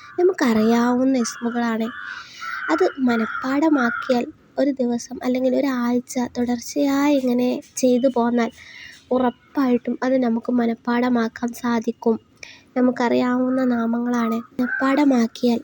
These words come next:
അവൻക്ക് സ്വർഗം ലഭിക്കും എന്നാണല്ലോ. അസ്മാഉൽ ഹുസ്ന മനഃപ്പാഠമാക്കി ആ ഹൃദയത്തിൽ ഒരിക്കലും കള്ളങ്ങളോ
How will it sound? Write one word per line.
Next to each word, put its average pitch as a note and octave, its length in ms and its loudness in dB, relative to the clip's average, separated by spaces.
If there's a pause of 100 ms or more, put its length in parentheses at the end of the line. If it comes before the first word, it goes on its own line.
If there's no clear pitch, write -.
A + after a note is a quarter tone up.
(120)
അവൻക്ക് C4 380 0 (100)
സ്വർഗം B3+ 540 -2
ലഭിക്കും A#3+ 480 0 (140)
എന്നാണല്ലോ. A#3 580 0 (520)
അസ്മാഉൽ D#4 540 2
ഹുസ്ന C4 360 2 (460)
മനഃപ്പാഠമാക്കി B3 1080 2 (380)
ആ C#4 160 -2
ഹൃദയത്തിൽ B3 760 2 (640)
ഒരിക്കലും C4 520 0 (180)
കള്ളങ്ങളോ A#3+ 760 2